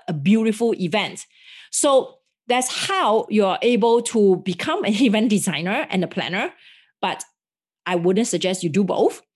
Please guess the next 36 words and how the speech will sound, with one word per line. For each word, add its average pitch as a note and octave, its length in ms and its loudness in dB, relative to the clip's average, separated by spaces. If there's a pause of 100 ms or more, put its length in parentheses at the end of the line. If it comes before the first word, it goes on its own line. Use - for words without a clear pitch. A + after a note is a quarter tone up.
(340)
because G#3+ 480 0
you G3 140 2
can A3+ 280 0
be F#3+ 120 2
supervising F3+ 580 0
all F#3+ 100 0
this F#3+ 140 0
event F3+ 260 -2
designing F3 600 -2
at F#3 100 -6
the E3+ 80 -6
same G#3 240 0
time G3 300 -2
where F3+ 140 2
you're E3 180 0
planning F3+ 440 0
a E3 40 -2
big F#3+ 240 -2
event. D#3+ 400 -2 (340)
So A#3 340 2
I - 140 -2
would G#3 140 2
suggest A#3+ 320 0
that - 80 -2
you F#3 200 2
really A3+ 480 2
look G3+ 380 0
at - 260 -6 (160)
what F#3 300 -6
is F3 200 -4
your E3 160 0
role F3 400 2
and E3+ 140 -4
what's F#3 220 -2
your D3+ 80 -2
passion. E3 640 -6